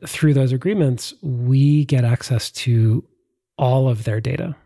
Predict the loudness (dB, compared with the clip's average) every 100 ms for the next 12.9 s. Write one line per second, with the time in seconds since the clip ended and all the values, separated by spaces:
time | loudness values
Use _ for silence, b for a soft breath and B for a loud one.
0 | -2 2 2 2 0 0 0 0 0 -2
1 | -2 -2 -4 -4 -2 2 4 4 2 0
2 | -2 -8 _ -4 -2 -4 -8 -10 -4 -2
3 | -2 -2 -4 -4 0 2 2 2 -2 -4
4 | -4 -4 -4 -6 -4 -4 -4 -6 -4 -2
5 | 0 0 0 0 0 -2 -6 -8 -10 B
6 | B B B 0 0 0 0 -2 0 0
7 | 0 0 B B B B -2 2 2 0
8 | 0 2 2 2 0 0 0 -2 -4 -10
9 | -10 -12 -12 -2 0 0 2 0 2 -2
10 | 0 -2 -2 B B B 0 2 2 2
11 | 0 -4 -6 -4 -4 -4 -4 -2 0 0
12 | 2 2 2 2 0 -2 -8 -8